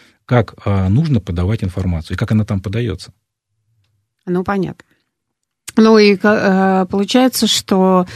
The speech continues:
Speaker 2: э, я, правда, не знаю, почему, э, на-, насколько это оправдано, но мне кажется, что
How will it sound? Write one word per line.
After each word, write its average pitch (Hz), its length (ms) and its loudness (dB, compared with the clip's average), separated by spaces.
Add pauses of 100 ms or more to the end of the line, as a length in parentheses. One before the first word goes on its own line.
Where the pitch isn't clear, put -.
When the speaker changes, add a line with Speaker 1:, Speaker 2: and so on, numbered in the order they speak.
(400)
Speaker 2:
э, 190 400 2
я, 233 160 4
правда, 233 360 2
не 208 440 2
знаю, 226 200 4
почему, 208 540 4
э, 175 880 0
на-, 208 160 4
насколько 226 480 4
это 185 260 0
оправдано, 180 520 0
но 180 180 2
мне 190 260 4
кажется, 175 400 -2
что 170 560 -2